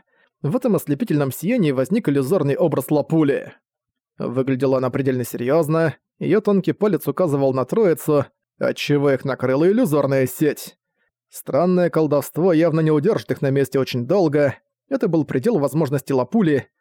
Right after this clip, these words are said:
её образ потускнел. «Беги, скорей!» С тревогой в голосе произнесла она прямо в голове у Ван Буэлэ. Ван Буэлэ понимал, насколько тяжело будет сбежать из катакомб на поверхность. Даже если ему удастся вернуться в город,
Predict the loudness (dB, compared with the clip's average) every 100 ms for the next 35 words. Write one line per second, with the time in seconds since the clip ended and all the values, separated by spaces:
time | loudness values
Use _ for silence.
0 | _ _ -4 0 2 2 0 0 -2 -2
1 | -2 0 0 2 0 -4 -14 _ _ _
2 | _ -4 -2 0 2 0 -2 -14 -10 -2
3 | 2 2 2 2 -2 -12 _ _ _ _
4 | -16 -6 -4 0 2 2 0 0 0 2
5 | 0 0 0 0 -2 -2 0 2 0 0
6 | 0 0 0 2 2 2 2 2 0 0
7 | 2 2 2 0 -4 -14 _ _ _ _
8 | -8 -4 -2 0 0 2 2 0 -2 0
9 | 2 0 -2 -2 -4 -4 -2 0 0 0
10 | -2 -2 -4 -2 -4 -2 -2 -2 -2 -4
11 | -4 -2 0 0 -2 -4 -14 -20 _ _
12 | _ _ -4 -2 0 0 0 0 0 0
13 | 0 -2 -2 0 -2 -4 -6 -2 0 -2
14 | -6